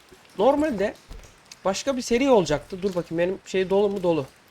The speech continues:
Normalde farklı bir seri yapacaktım. Biliyorsunuz Roma Invicta bitti. Şuradan bir tepeye bir çıkayım. Şöyle bir aç bakayım. Şimdi Roma Invicta bittiği için yeni bir seri yapacaktım. Şöyle bir durum var. Şimdi yeni P C gelene kadar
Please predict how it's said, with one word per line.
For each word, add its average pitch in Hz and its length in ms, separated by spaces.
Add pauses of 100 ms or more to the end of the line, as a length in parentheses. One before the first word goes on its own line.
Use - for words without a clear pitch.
(760)
Normalde 247 420
farklı 220 340
bir 226 60
seri 220 200
yapacaktım. 143 560
Biliyorsunuz 147 420
Roma 165 200
Invicta 175 400
bitti. 170 320 (580)
Şuradan 143 220
bir 139 60
tepeye 143 300
bir 135 60
çıkayım. 147 300 (2000)
Şöyle 185 120
bir 175 80
aç 175 200
bakayım. 143 280 (840)
Şimdi 190 200
Roma 208 220
Invicta 233 420
bittiği 233 320
için 240 220
yeni 214 200
bir 208 60
seri 226 220
yapacaktım. 170 520
Şöyle 240 320
bir 214 80
durum 226 200
var. 160 120
Şimdi 185 280
yeni 202 100
P 214 180
C 226 180
gelene 220 340
kadar 185 220